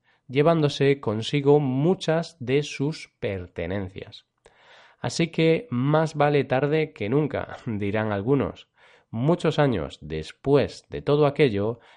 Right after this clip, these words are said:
las autoridades argentinas han conseguido encontrar esa parte de la historia. Ahora, el gobierno argentino exhibirá algunas de las piezas encontradas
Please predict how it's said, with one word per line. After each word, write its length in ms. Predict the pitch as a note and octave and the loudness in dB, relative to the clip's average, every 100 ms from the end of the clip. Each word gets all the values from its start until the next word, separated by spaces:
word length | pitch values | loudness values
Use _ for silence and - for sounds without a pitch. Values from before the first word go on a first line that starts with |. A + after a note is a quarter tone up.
| _ | _
las 360 | A2 C3 C#3 | -4 -2 0
autoridades 760 | D#3 D3 D3 C#3 C#3 C#3 C#3+ - | 2 2 2 2 2 0 -2 -4
argentinas 960 | B2+ B2 - A#2+ A#2+ C#3+ C2+ - - _ _ | -6 -6 -6 -4 -2 -2 -4 -10 -18 _ _
han 220 | - D#3+ F3+ | -6 -4 -2
conseguido 800 | F#3 E3 - A2 B2 C3+ F3 - | -2 -2 -4 -4 0 0 0 -2
encontrar 840 | G2+ G2 F#2 E2 E2 A2+ C3 - - | -6 -6 -6 -6 -4 -4 -2 -4 -8
esa 460 | A#2+ - D3+ D3 | -10 -4 -4 -2
parte 460 | - A2+ A#2+ D3+ D3+ | -2 -4 -2 0 0
de 200 | A#2 F2 | -4 -6
la 120 | D2+ | -6
historia. 540 | F2 - F#2+ D#2 - _ _ _ _ _ _ _ _ _ _ _ _ - _ | -10 -6 -6 -6 -12 _ _ _ _ _ _ _ _ _ _ _ _ -20 _
Ahora, 460 | A#2+ E3 C#3 D#3 - | 2 4 4 0 -4
el 200 | G2 G2 | -6 -4
gobierno 440 | G2 G2+ C#3+ F3+ | -2 0 0 0
argentino 720 | F3 - A2 G#2+ C3+ A2 A#2 - | -2 -4 -8 -4 -4 -2 -4 -6
exhibirá 760 | A2 G#2 - A2 G#2+ C3+ C3+ C#3 | -10 -10 -10 -8 -2 0 -2 -4
algunas 500 | - F#2+ B2 C#3+ C#3+ | -6 -4 0 0 0
de 80 | |
las 180 | G2+ F#2+ | -4 -4
piezas 500 | - C#3+ D3 D#3 - | 0 0 2 -2 -4
encontradas 920 | A2 G2+ G#2 F#2+ F#2+ C3+ B2+ D3 F3 | -8 -6 -6 -6 0 0 2 0 -4